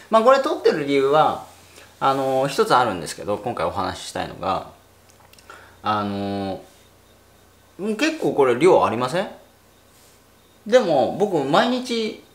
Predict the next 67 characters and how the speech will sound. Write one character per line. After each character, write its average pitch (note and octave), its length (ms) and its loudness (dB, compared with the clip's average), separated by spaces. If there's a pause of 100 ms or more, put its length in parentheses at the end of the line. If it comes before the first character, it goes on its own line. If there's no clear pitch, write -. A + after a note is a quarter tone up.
一 F3 240 -8
日 B3+ 240 -6
一 C4 100 -8
本 D#3 160 0
し - 60 -8
か G#2 80 0
飲 A2+ 100 -2
ん A2+ 60 -4
で F2+ 80 -4
な F2+ 80 -2
い F2 40 -6
ん - 20 -10
で E2 60 -14
す - 40 -18
よ。 - 80 -14 (880)
僕 C#3 220 -4
お B2 60 0
酒 D#3 220 -4
飲 C#3 220 0
め D3 80 -2
な A#2 100 -2
い E2 40 -8
ん D#2+ 100 -12
で、 D#2 120 -12
強 D3 240 -4
く G2+ 100 -8
な E2 100 -6
い D#2 60 -10
ん - 80 -16
で、 C3+ 180 -14 (460)
一 G#3+ 140 -4
本 C3+ 260 -4
飲 G#2+ 80 -2
ん F#2+ 80 -4
だ E2 80 -2
ら - 260 -6
酔 A#2+ 140 -4
っ C3+ 40 -8
ち G#2 120 -6
ゃ E2 40 -2
う - 40 -10
ん A#1+ 100 -16
で、 C#2 240 -12 (240)
だ D3+ 80 -12
か D#3+ 60 0
ら D3+ 80 0
一 F#3+ 100 -4 (100)
本 F#2 140 -6
な C#2+ 60 -8
ん - 60 -12
で - 40 -16
す - 40 -18
よ。 - 60 -20 (680)
だ B3+ 80 -6
か G3 40 -2
ら - 0 -
一 B3 220 -4
本 D#3 240 0
飲 C#3+ 120 2
ん B2 40 -2
で G#2+ 120 0
て、 A2+ 140 -2
こ C3+ 140 -4
の B2 100 -4
自 A2+ 140 -6
粛 - 280 -8
中、 C3+ 420 0